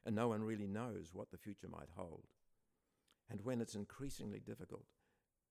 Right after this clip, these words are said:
to discern reliable news from fake news, even reliable pictures from C G I, it would be very easy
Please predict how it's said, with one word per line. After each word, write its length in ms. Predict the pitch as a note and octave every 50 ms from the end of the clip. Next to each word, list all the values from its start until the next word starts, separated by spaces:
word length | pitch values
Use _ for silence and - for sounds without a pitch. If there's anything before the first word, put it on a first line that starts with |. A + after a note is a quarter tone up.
| _ _ _ _
to 60 | -
discern 720 | - - F2+ F2 F2+ - G#2+ F#2+ F#2 F#2 F2+ E2+ E2 D2+ D2 _ _ _ -
reliable 500 | - F#2+ G2 G2 G2 G#2+ G2+ F2 F2 E2+
news 320 | F2 F2 F2 E2+ E2+ -
from 220 | - - - D#2+ -
fake 300 | - G#2 G#2 G2 - - - -
news, 440 | - - F2 F2 F2+ F#2+ - - - _ _ _ _ _ _ _ _ _ _ _ -
even 260 | A2 G#2 F#2+ G2+ F#2+
reliable 480 | G2+ G2 G2 G2+ G2 G2 G2 F2+ F#2 F#2
pictures 380 | - - - - - - -
from 200 | - E2 D#2+ E2
C 180 | - - - -
G 220 | G2 G2 G2+ G2+
I, 340 | F#2+ G#2+ C3 A#2+ G#2+ G2+ - - _ _ _ _ _ _ _ _ _ _ _ _ _ _ _ _ _ _ _ _ _ _ _ _ -
it 120 | G2 F#2
would 140 | - F#2 -
be 120 | - - -
very 340 | - A2 A#2 A#2+ A#2 - -
easy 380 | - A2 G2 F2+ F#2+ - -